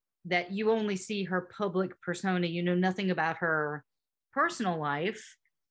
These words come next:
And all of a sudden, you know, your son's living with her and she's not talking to you.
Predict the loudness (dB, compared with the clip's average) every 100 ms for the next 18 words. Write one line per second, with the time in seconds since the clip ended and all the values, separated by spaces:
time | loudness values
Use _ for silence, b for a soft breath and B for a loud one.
0 | _ _ 0 2 2 2 0 2 -2 -2
1 | 0 0 0 -2 0 -2 0 0 0 -2
2 | -2 -2 -4 -4 -10 -10 -6 -4 0 -2
3 | 2 2 2 -2 -2 -4 -6